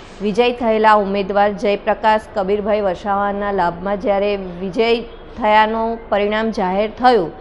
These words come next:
એટલે હારેલા ઉમેદવાર રણજીતભાઈ વસાવાએ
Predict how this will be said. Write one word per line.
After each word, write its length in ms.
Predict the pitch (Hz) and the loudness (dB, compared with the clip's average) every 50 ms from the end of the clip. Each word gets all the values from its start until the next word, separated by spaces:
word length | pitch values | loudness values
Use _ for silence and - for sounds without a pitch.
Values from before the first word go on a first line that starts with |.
| - - - - - - | -18 -18 -20 -20 -12 -10
એટલે 260 | - 190 196 202 202 202 | -8 -6 -2 0 0 0
હારેલા 580 | 208 202 220 202 196 190 214 240 247 254 247 | 0 0 0 0 2 4 4 4 4 4 4
ઉમેદવાર 600 | 247 233 214 208 208 208 190 208 202 202 202 208 220 | 4 4 2 0 -2 -2 -2 0 0 2 0 0 0
રણજીતભાઈ 580 | 233 196 196 196 185 214 226 202 196 226 226 226 | -2 -2 -2 -2 -2 -4 -6 -2 0 0 2 2
વસાવાએ 680 | 214 190 175 - 220 196 190 190 190 185 185 196 220 | 0 0 -2 -2 -2 0 2 2 2 0 0 -2 -2